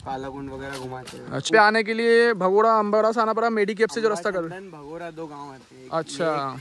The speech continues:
Speaker 1: एक रास्ता आता है Medicap से,
Speaker 2: हम्म, हम्म, हम्म।
Speaker 1: और एक आता है अपना मऊ से,
Speaker 2: मऊ से।
Speaker 1: बड़ा वाला bridge आता है।
Speaker 2: हाँ, हाँ, हाँ, ब्रिज आया, सही है।
Speaker 1: ब्रिज से राइट लेते हैं अपन, वो स्कूल वगैरह
Speaker 2: हाँ,
Speaker 1: आते हैं
Speaker 2: हाँ,
Speaker 1: वहीं से।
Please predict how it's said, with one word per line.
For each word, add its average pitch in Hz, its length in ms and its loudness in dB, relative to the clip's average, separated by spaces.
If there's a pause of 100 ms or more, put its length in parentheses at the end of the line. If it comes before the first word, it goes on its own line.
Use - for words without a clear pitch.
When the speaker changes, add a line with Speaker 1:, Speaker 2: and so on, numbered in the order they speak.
Speaker 1:
एक 147 60 -14
रास्ता 151 280 -8
आता 160 180 -6
है 175 60 -6
Medicap 156 460 -8 (140)
से, 196 60 -16
Speaker 2:
हम्म, 202 240 0
हम्म, 202 120 6
हम्म। 185 200 2 (220)
Speaker 1:
और 139 120 -6
एक 160 100 -4
आता 151 180 -4
है 156 60 -6
अपना 156 160 -10
मऊ 127 240 -10
से, - 480 -14
Speaker 2:
मऊ 165 180 4
से। 170 100 -2
Speaker 1:
बड़ा 131 120 0
वाला 143 140 -6
bridge 147 220 -6
आता 143 220 -14
है। - 180 -20 (720)
Speaker 2:
हाँ, 220 140 6
हाँ, 233 120 6
हाँ, 233 240 6
ब्रिज 220 240 0
आया, 208 240 4
सही 196 220 -2
है। 143 60 -6
Speaker 1:
ब्रिज 139 220 -16 (100)
से 170 100 -10
राइट 151 300 -14
लेते 151 240 -16
हैं 151 100 -16
अपन, 139 240 -18
वो 139 200 -16
स्कूल 139 320 -14
वगैरह 135 240 -12
Speaker 2:
हाँ, 202 260 6
Speaker 1:
आते 202 60 4
हैं 190 60 0
Speaker 2:
हाँ, 180 80 2
Speaker 1:
वहीं 160 100 -6
से। - 140 -14